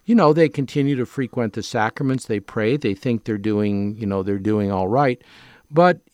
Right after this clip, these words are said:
the risk is that it will, you know, gradually, gradually, gradually, this will become the all-consuming interest, and the, and the faith and the religious practice will become secondary. Uh,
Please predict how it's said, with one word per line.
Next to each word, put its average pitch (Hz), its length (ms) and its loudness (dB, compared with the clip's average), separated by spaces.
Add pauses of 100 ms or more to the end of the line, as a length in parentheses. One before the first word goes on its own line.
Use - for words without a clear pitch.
(180)
the 131 120 -2
risk 160 340 0
is 123 240 -2
that 120 200 -2
it 120 180 -6
will, 110 400 0
you 117 80 -4
know, 104 140 -2
gradually, 110 560 -2
gradually, 98 520 -2
gradually, 117 720 0
this 110 240 -4
will 104 100 -6
become 101 400 -6
the 95 120 -4
all-consuming 101 880 -6
interest, 104 540 -6
and 95 200 -6
the, 95 200 -6 (340)
and 113 160 0
the 98 60 -4
faith 131 440 -2
and 113 80 -6
the 101 60 -4
religious 101 420 -4
practice 98 540 -8
will 98 80 -8
become 92 320 -10
secondary. 90 720 -6 (500)
Uh, 101 340 -2